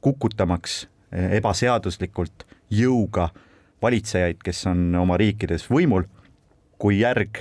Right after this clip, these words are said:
jõudis natuke aega hiljem Süüriani, siis tegelikult Venemaa, äh, võttis vastu strateegilise põhimõttelise otsuse, et siin ja täna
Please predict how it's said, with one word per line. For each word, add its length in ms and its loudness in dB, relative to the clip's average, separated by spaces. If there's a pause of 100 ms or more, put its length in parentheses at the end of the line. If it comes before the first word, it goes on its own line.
(140)
jõudis 640 -2 (160)
natuke 400 -2
aega 180 0
hiljem 380 2
Süüriani, 540 0 (340)
siis 240 -12
tegelikult 560 -2
Venemaa, 560 0
äh, 880 -6
võttis 440 -2
vastu 460 -2
strateegilise 840 -2
põhimõttelise 720 0
otsuse, 480 -2
et 80 -12
siin 540 -2 (720)
ja 80 2
täna 460 0